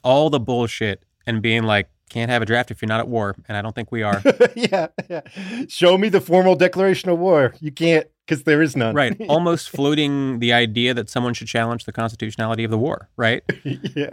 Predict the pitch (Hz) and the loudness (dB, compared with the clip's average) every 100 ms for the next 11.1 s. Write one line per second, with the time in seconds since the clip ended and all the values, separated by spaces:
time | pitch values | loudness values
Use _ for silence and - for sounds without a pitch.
0 | 139 127 120 113 - 131 127 127 - 110 | 0 2 2 0 2 4 4 2 -8 -10
1 | - 98 107 - 110 98 - - 220 117 | -8 -8 -8 -12 -12 -2 0 2 2 2
2 | 135 113 - 110 98 107 - - - _ | -2 -4 -6 -10 -10 -10 -12 -12 -20 _
3 | _ 143 139 139 131 127 123 120 - _ | _ -2 2 4 4 4 2 0 -6 _
4 | _ _ 165 - 170 135 120 113 - 110 | _ _ -2 4 4 4 2 0 2 0
5 | 123 104 - 107 104 - 101 - - - | 0 -4 -4 -8 -8 -10 -12 -14 -14 -14
6 | 85 85 - _ _ 117 104 104 - 135 | -12 -14 -18 _ _ -10 -10 -10 -2 0
7 | 110 90 - 143 170 196 202 196 208 208 | 0 -4 -4 -4 -2 -2 0 4 6 6
8 | 139 - - - _ _ - 117 131 _ | 2 -2 -8 -8 _ _ 0 0 0 _
9 | _ _ 120 117 135 123 127 120 117 110 | _ _ -6 -4 -2 2 2 2 0 -2
10 | 110 147 151 151 143 147 - _ - 123 | 2 2 4 2 2 0 -8 _ 0 2
11 | - | 0